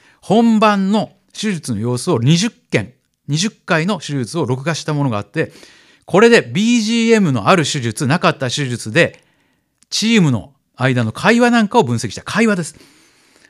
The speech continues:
だから、手術の出来不出来、成功、うまくいかなかったっていうのは置いといて、チームの会話を分析したら、まず分かった結果、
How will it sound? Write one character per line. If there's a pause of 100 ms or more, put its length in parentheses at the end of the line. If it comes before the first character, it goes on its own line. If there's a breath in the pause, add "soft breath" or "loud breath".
だ
か
ら、
手
術
の (640)
出
来
不
出
来、 (300)
成
功、 (680)
う
ま
く (140)
い
か
な
か
っ
た
っ
て
い
う
の
は
置
い
と
い
て、 (500 soft breath)
チ
ー
ム
の
会
話
を
分
析
し
た
ら、 (1300 soft breath)
ま
ず (120)
分
か
っ
た
結
果、